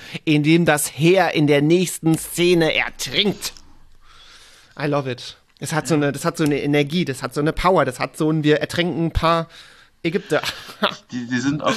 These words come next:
Speaker 2: grässlich, diese, wenn man sich diese Durchzugssarkophage genauer anschaut, das ist ja immer ziemlich, ziemlich, teilweise ziemlich brutal, wie die dann da alle übereinander und untereinander und, äh,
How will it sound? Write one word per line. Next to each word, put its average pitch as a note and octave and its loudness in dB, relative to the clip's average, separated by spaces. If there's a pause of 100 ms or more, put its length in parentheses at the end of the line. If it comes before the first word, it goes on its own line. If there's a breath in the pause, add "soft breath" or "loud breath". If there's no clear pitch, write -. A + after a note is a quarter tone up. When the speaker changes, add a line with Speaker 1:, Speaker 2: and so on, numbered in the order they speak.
Speaker 2:
grässlich, A#2+ -6
diese, G#2 -8
wenn A2+ -4
man A#2 -2
sich A#2 -10
diese G#2+ -6
Durchzugssarkophage G#2 -8
genauer G#2+ 0
anschaut, F#2 -6
das - -14
ist - -12
ja B2+ -4
immer A2 -4
ziemlich, A#2 -8
ziemlich, - -10
teilweise B2+ -4
ziemlich C3 -10
brutal, B2+ -2
wie A2+ -4
die A2 -2
dann G#2+ -2
da G#2 2
alle G#2 0
übereinander G#2+ -2
und F#2+ -8
untereinander G#2 -6
und, F#2 -12
äh, F2 -12